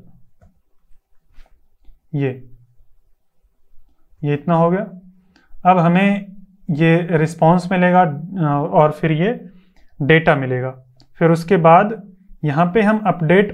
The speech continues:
all products नहीं करेंगे, यहाँ पे हम एक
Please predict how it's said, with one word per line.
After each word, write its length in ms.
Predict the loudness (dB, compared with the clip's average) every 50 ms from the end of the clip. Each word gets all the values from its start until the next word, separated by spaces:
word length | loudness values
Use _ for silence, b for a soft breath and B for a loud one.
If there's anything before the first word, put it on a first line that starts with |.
| 0 4
all 220 | 4 4 4 2 0 0
products 380 | 0 2 2 2 0 0 -2
नहीं 200 | -2 0 0 0
करेंगे, 480 | 0 0 0 0 0 -2 -2 -4 -4 -8 -14 -20 _ _ -20 _ _ _ _ _ _ -2
यहाँ 140 | 0 0
पे 140 | 0 0 0
हम 200 | 0 -2 -2 -2 -2
एक 280 | -2 -2 -2 -2 -6